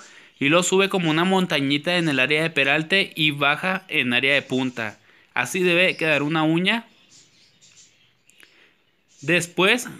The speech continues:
antes ya de que ya aquí ya seca y todo, vamos a empezar a limar. Ese limado no les enseñé ni la lima ni nada, solamente lo que les quería yo mostrar era cómo aplicar el acrílico, el acrílico, perdón, en las uñas acrílicas, en las uñas mordidas.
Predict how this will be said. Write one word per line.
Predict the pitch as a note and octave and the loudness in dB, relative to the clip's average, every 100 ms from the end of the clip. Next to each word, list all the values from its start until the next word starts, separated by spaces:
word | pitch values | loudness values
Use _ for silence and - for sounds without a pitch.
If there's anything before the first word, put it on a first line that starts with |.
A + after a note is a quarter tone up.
| - - | -8 -2
antes | D3+ E3 E3+ G3+ | 0 0 0 -2
ya | F#3 F3 F3+ | 0 0 2
de | F#3+ | 0
que | F#3+ F3+ D3+ B2+ | 2 2 0 0
ya | C#3+ C#3+ D3+ | -2 0 0
aquí | D#3+ F3+ F3+ | -2 -2 -2
ya | F3 | 0
seca | F3+ E3+ | -2 0
y | F3 | 0
todo, | F3 G3 F3+ | 2 2 2
vamos | D3 E3 | 0 -2
a | E3+ | -4
empezar | D#3 C3+ C3 | -6 -2 0
a | D3 | 2
limar. | C#3 B2 C#3+ G#3 - - - - - D#3 | 0 0 0 -2 -6 -20 -20 -20 -8 -4
Ese | D#3+ A3+ | 0 2
limado | G#3+ D#3+ C#3 D#3+ G3 | 2 2 2 2 2
no | F#3 F3 | 2 0
les | F#3+ | 0
enseñé | G3+ F3+ C#3+ | -2 0 0
ni | C#3 F3 | 0 0
la | D3 | 0
lima | B2 B2+ C3 D3 | 2 0 0 0
ni | E3 C#3+ | 0 0
nada, | C3 D3 | 0 -2
solamente | E3 E3+ D#3+ D#3+ F3 E3 | -2 -2 0 -2 -2 -2
lo | D3+ D3 | 0 -2
que | C#3+ | -2
les | C3 | -4
quería | - B2+ C#3+ | -2 0 0
yo | D3+ | 0
mostrar | D#3 - D#3 D3+ | -2 -2 -2 -2
era | D#3 D3+ D#3 | -2 -2 -2
cómo | D3 D3+ | -2 -2
aplicar | D#3 D3+ B2+ B2+ | -4 -2 0 0
el | C#3+ | 0
acrílico, | C3+ B2 B2 C3 C#3+ D3+ - _ - | -4 -4 -4 -4 -4 -4 -6 _ -4
el | C#3 | -2
acrílico, | B2 C3+ C#3+ D#3+ D3 | -2 -2 -4 -4 -4
perdón, | C3 C#3 F3+ - | -2 -2 -4 -6
en | C3 | -4
las | B2+ - - | -4 -6 -8
uñas | C3 C3+ C#3+ | -4 -2 -2
acrílicas, | C#3+ - B2 B2 B2 C3+ A#2+ - - | -6 -6 -4 -4 0 0 -2 -6 -10
en | C3+ C3 | -4 -2
las | C#3 B2+ B2 | 0 0 0
uñas | D#3 C#3+ D3+ D#3 | -2 -2 -2 -2
mordidas. | C#3 A#2+ C#3 E3 G3 - | -2 0 0 2 -2 -8